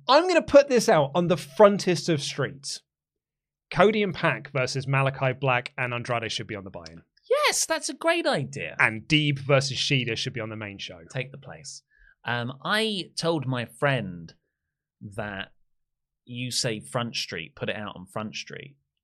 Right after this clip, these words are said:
Speaker 2: And he said, "That's not a thing."
Speaker 1: I don't think it is.
Speaker 2: I think you've invented something.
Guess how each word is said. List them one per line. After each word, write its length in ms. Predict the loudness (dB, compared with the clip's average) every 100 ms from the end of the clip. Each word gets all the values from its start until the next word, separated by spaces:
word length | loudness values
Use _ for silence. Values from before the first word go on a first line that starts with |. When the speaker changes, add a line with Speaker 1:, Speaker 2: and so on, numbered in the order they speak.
| _ _
Speaker 2:
And 140 | -12 -8
he 140 | -8
said, 260 | -8 -10 -10
"That's 280 | -16 -16 -10
not 200 | -8 -8
a 60 | -12 -16
thing." 280 | -16 -16 -18 _ _ _ _ _ -12 -10 -10 -12 -6
Speaker 1:
I 40 | -4
don't 160 | -4
think 140 | -6 -10
it 100 | -10
is. 380 | -12 -14 -20 -18
Speaker 2:
I 20 |
think 140 | -14 -14
you've 120 | -14 -16
invented 500 | -16 -12 -10 -10 -14
something. 320 | -18 -18 -20